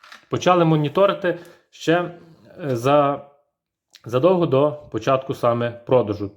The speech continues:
Тобто всі бажаючі придбати дану монету, а їх, цих новинок четвертого числа було досить багато,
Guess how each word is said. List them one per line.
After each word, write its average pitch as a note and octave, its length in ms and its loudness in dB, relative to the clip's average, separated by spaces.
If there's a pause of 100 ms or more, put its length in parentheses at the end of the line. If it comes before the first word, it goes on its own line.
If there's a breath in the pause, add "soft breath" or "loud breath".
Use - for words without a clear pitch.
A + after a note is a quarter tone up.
(100)
Тобто C3 280 -4
всі A3 180 -4
бажаючі D3+ 480 0
придбати B2 600 -2 (500 soft breath)
дану A#2+ 240 2
монету, F#3 500 0
а C3 80 -4
їх, B2+ 400 -2 (920)
цих - 220 -4
новинок B2 520 -2 (260)
четвертого A#2+ 540 0
числа A#2 280 0
було A#2 240 -2
досить A2+ 400 -4 (520)
багато, F#3 500 -2